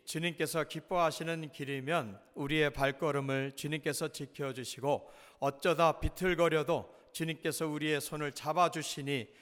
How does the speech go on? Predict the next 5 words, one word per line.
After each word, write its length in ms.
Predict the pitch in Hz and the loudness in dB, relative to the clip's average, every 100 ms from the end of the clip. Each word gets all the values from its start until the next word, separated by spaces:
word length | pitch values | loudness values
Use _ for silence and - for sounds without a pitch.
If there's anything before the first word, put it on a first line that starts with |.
| - - | -20 -6
넘어지지 720 | 135 143 139 123 131 131 135 | -2 0 0 -2 -4 -4 -4
않는다." 720 | - 143 143 160 175 156 107 - - _ _ _ _ _ - _ - | -8 -6 -2 2 4 4 0 -14 -20 _ _ _ _ _ -20 _ 8
비틀거릴 600 | - - 220 208 208 220 | 8 6 4 6 6 6
수 160 | 233 | 2
있어요. 600 | 208 - 196 214 175 120 | 0 0 2 2 0 -2